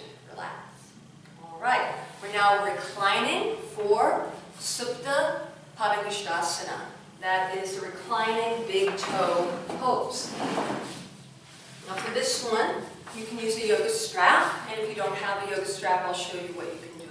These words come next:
instead. Lie on your back with both knees bent and your feet flat on the floor. Then bring your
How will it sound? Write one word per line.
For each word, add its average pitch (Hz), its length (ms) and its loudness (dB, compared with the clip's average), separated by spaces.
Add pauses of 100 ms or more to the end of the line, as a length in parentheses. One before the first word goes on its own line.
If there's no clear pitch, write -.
(100)
instead. - 380 -8 (1000)
Lie 202 260 2
on 254 60 2
your 285 120 0
back - 280 4 (720)
with - 200 -4
both 220 400 2
knees 233 360 -2
bent 196 520 0 (460)
and 240 80 0
your 254 100 2
feet 226 500 -4 (460)
flat 190 420 2
on 170 220 0
the - 60 -6
floor. 156 360 -6 (1080)
Then 208 300 -4 (480)
bring 208 180 4
your 185 160 2